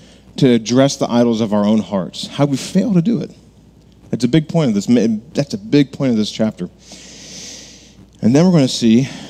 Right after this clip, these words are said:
at the very end, we're gonna see God's judgment and how it liberates from us, us from our idols. So, verse one to four, we're gonna jump in. We're just gonna look at our idol stories.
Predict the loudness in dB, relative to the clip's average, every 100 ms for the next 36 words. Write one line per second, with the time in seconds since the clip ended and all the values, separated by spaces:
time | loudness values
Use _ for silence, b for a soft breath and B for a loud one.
0 | B B -2 0 2 4 4 2 0 0
1 | 2 2 2 0 0 2 2 0 -6 -8
2 | B B B B B B -20 -12 -8 -6
3 | -2 -2 2 0 0 -4 -4 -4 -4 -6
4 | -16 -20 _ -8 -6 -4 -4 -4 -8 -12
5 | -10 -2 -2 -2 -10 b b b b _
6 | -2 2 0 0 2 2 4 2 2 2
7 | 0 2 2 0 0 2 4 2 2 0
8 | 0 0 0 0 -4 -8 -8 -8 -12 -16